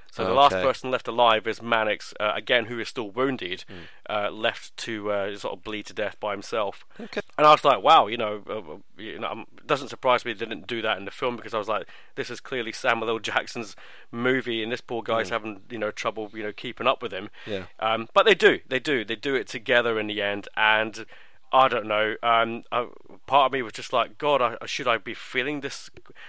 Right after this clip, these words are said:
Speaker 1: amount of euphoric joy that these two people that hate each other have teamed up for the common cause, and that common cause is this vile fucking woman that they're <laughs> hanging together?"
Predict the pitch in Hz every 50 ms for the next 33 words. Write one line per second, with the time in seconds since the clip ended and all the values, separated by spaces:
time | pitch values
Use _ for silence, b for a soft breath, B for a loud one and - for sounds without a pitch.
0 | B B B - 120 131 131 131 131 - 139 - - 139 135 127 - - - 143
1 | 135 139 117 117 101 - - 131 135 139 139 110 - 127 135 131 - - 143 127
2 | - 127 123 123 120 117 98 - - - 127 139 135 139 143 - - - 135 127
3 | 143 147 - B B B B B B 123 - - - - 131 127 120 139 131 -
4 | - - 120 120 - - - 131 123 120 117 - - - 123 131 143 135 - 120
5 | 117 120 - - - - 131 123 120 113 - - 120 127 131 120 120 98 104 117
6 | 110 98 - - - - - - - - - 123 101 110 123 123 123 113 - -
7 | 127 - - 127 117 110 127 - 165 151 143 151 151 - - 165 175 - - -
8 | 175 170 - 208 220 202 185 - - - 220 214 - - 208 196 208 214 226 226
9 | 233